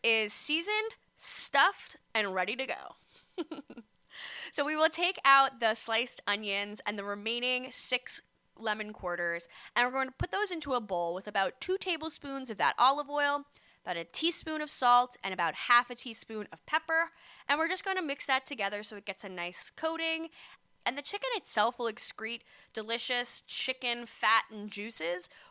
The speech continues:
while it's cooking, so the onions and the lemons will also be soaking up those juices as well. Nothing should ever be swimming in oil. So again, use your discretion.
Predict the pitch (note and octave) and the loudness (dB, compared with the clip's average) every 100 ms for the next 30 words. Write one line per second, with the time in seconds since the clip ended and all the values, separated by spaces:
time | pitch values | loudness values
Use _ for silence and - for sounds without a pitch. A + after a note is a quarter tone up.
0 | - G3 F#3 - - B3+ E4 F#4 - - | 0 2 2 -2 -8 -4 -2 -4 -8 -10
1 | D4+ D4+ C4+ D4+ F4+ F4+ E4 C4+ G3+ G#3 | -4 -2 0 0 0 -4 -4 -4 -6 -6
2 | G#3+ G#3+ G3 G#3+ D4+ C4+ A3+ - G#3 G#3+ | -8 -4 0 0 -2 -6 -4 -2 -4 -8
3 | G3 F#3 F3+ G#3 G#3+ G#3+ - F#3 - F3 | -10 -10 -8 -6 -4 -4 -6 -8 -12 -12
4 | D#3 E3 F#3+ A2+ A#1 _ _ _ _ _ | -14 -8 -4 -4 -6 _ _ _ _ _
5 | _ _ A3 A#3+ D#4 D4+ D4+ C4 B3+ B3+ | _ _ 2 2 2 -2 2 2 0 -6
6 | - A3+ A3 A3 F3+ F#3 F3+ F3+ - - | -6 -6 -6 -6 -6 -4 -2 -4 -8 -20
7 | - E4+ F#4 E4 D4+ D#4 D4+ A#3+ C4+ C#4+ | -12 -6 -4 0 2 2 -2 -6 -6 -6
8 | C#4+ D4 - A3 - A#3 A3+ | -6 -6 -2 -2 -2 -4 -4